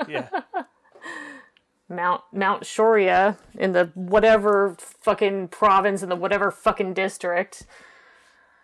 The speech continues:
Speaker 2: Sorry, not being disrespectful, just
Speaker 1: Just whatever. <laughs>
Speaker 2: my stupid American mouth isn't used to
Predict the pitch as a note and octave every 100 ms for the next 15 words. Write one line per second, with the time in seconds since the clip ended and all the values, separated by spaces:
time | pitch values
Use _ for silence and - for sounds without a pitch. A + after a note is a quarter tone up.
0 | _ _ _ _ _ _ _ _ - -
1 | D2+ - F#3 D#3 F#3+ - E3+ E3 F#3+ -
2 | _ - E3+ - - - - - - -
3 | - - - - _ _ _ _ _ _
4 | _ _ _ _ _ _ _ _ _ _
5 | E3 B2 A#2+ B2+ A#2+ A#2+ G#2+ - C#3 -
6 | D#3 F#3 G3 - A#3+ A3+ A3 A3 G#3 G#3
7 | F#3+ F#3 F#3 F#3 F3+ F3 F3+ F3+ F3 -
8 | F3+ - -